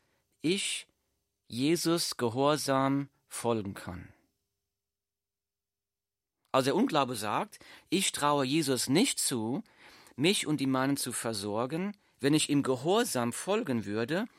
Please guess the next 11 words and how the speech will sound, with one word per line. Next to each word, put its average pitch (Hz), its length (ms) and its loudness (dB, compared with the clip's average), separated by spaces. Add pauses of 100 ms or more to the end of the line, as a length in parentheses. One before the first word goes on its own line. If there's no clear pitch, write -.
(240)
Deshalb 185 640 0 (380)
muss 156 260 2
ich 151 240 -2
zuerst 170 760 -4 (280)
für 139 140 0
das 117 320 -2
weltliche 170 600 0
Wohl 139 320 0
der 120 160 2
meinen 135 500 2
sorgen, 107 640 -4